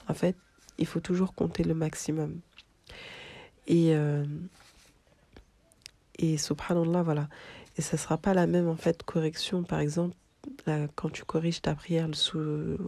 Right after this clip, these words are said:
on appelle ça soujoud, euh, soujoud n-, n-, nasr.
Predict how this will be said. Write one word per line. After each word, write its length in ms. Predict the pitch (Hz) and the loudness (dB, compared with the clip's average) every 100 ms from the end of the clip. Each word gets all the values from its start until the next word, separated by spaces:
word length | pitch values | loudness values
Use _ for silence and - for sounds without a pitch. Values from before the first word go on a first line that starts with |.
| 240 - _ | -8 -14 _
on 60 | 151 | -2
appelle 260 | 151 - 156 | -2 -2 0
ça 180 | 165 165 | 0 0
soujoud, 540 | - 165 160 156 160 | 0 0 2 0 2
euh, 340 | 151 147 151 170 - - - - - - - - - | 2 2 -2 -6 -10 -20 -20 -20 -20 -20 -20 -20 -10
soujoud 400 | - 165 165 160 | 0 2 2 4
n-, 200 | 156 151 147 - - - | 2 2 -4 -2 -4 -2
n-, 640 | 226 156 156 147 143 143 147 | -4 0 2 2 2 0 2
nasr. 440 | 151 156 - 185 | 2 2 0 0